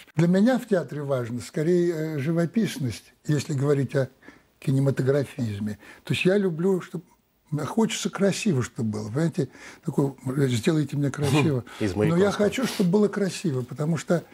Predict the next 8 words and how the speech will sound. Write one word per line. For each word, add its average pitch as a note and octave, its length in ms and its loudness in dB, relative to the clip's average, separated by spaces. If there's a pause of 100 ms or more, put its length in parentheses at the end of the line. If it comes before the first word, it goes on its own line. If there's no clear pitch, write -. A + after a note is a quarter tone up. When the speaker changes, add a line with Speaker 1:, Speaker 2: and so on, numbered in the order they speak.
(240)
Speaker 1:
во-первых, F#3 560 2 (1900)
ну, F3 100 2
во-первых, A3 600 2 (320)
слишком G3 560 -2
много F#3+ 340 2
некрасивого E3 840 -2
в C3 300 -6
жизни D3+ 560 0